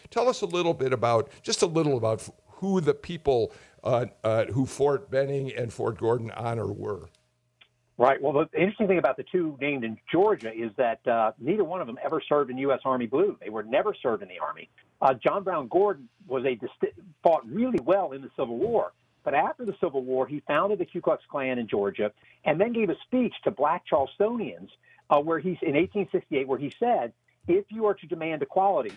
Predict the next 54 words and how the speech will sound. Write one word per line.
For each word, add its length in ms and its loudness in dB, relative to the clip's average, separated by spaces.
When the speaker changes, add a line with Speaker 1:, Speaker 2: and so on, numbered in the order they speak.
Speaker 2:
black 240 -2
people, 380 -6
we 180 0
will 240 0
start 280 4
a 60 -2
race 300 0
war, 380 -2
and 120 0
the 140 0
forty 240 0
million 380 2
of 80 0
us, 240 2
white 200 -2
people, 320 -6
will 240 -4
exterminate 1040 -4
the 160 2
three 280 0
million 400 0
of 120 0
you 160 0
black 320 -2
people." 360 -10
And 180 2
then 180 2
he 120 -4
went 160 0
on 300 2
to 40 -4
be 160 0
a 60 -2
governor 400 0
and 240 -6
senator 300 2
in 120 -6
Georgia, 420 2
where 120 2
he 200 -8
fought 260 2
for 80 0
white 260 -2
supremacy 520 -4
and 160 -6
said, 280 2
"Vote 240 0
for 120 -2
me, 160 -6
vote 240 -2
for 80 -6
the 80 -4
Democratic 440 -2
Party, 360 0